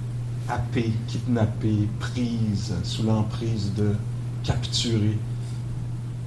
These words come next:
Puis l'éveil du Bouddha ou la liberté du Bouddha, ça va être de se dégager encore et encore peut-être de la fascination qu'on a pour une histoire qui est racontée à l'intérieur, là, qui n'existe pas, mais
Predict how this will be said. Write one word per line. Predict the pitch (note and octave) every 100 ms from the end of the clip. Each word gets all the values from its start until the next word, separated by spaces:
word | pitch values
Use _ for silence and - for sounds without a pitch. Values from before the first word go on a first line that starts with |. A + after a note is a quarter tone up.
| - A#2 -
Puis | -
l'éveil | G#2 A2+ A#2 G#2+ A#2+ A#2
du | -
Bouddha | - - B2+ A#2 A#2
ou | G#2+
la | G#2+
liberté | A2+ A#2 A#2+ - B2
du | G#2
Bouddha, | G#2 A#2
ça | B2+ A#2
va | G#2
être | G2+
de | G2
se | - G#2+ F#2+ A#2+
dégager | B2 A#2+ A2 G2+ G#2 A2 - -
encore | G#2+ A2 A#2 A#2 A2
et |
encore | G#2 G2 G2+ G2+ G2
peut-être | - G#2 G#2 - - - - - - -
de | G2
la | F#2+
fascination | - B2 - - A2+ G2+ - G#2+ G#2+ G2+
qu'on | G2+ G#2
a | -
pour | G2+ F#2+ - - - - - - - - - - - - G2+
une |
histoire | G2+ - A2 G2+ F#2 -
qui | G2
est |
racontée | G2 - G2 F#2+ G#2+
à | G2+
l'intérieur, | G2 - F#2+ F#2 F#2
là, | F#2+ - -
qui |
n'existe | - G#2 G#2+ -
pas, | - A2 A#2+
mais | A#2+